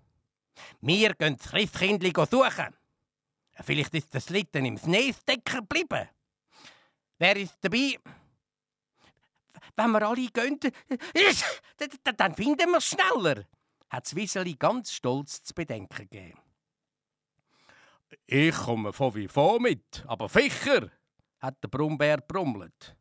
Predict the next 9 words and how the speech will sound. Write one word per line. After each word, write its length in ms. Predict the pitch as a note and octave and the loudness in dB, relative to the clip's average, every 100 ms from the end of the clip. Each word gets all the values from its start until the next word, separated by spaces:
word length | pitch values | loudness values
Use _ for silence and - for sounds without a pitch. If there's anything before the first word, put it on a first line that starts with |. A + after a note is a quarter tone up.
| _ _ _ _ _ - | _ _ _ _ _ -2
<laughs> 420 | A3 F#3 C#3+ A2 | -2 -2 -8 -8
Du? 720 | D#3 D#3+ C#4 G#4 E4+ B2 F2 - _ _ _ - - _ - | -4 -2 -2 -2 -4 -6 -12 -20 _ _ _ -20 -20 _ -18
Für 220 | - E3 - | -4 0 0
was 460 | D#3+ C#3 E3+ - C#3 | 0 -2 -2 -4 -4
willst 340 | E3 - - | -4 -4 -4
jetzt 340 | F#3+ E3+ - | -4 -6 -8
grad 300 | - C3+ C3 - | -4 -2 -2 -4
du 320 | D#3 E3+ D4+ | -6 -4 -4
mit? 600 | B3 D#3 B3 - _ - | -2 -2 -4 -10 _ -20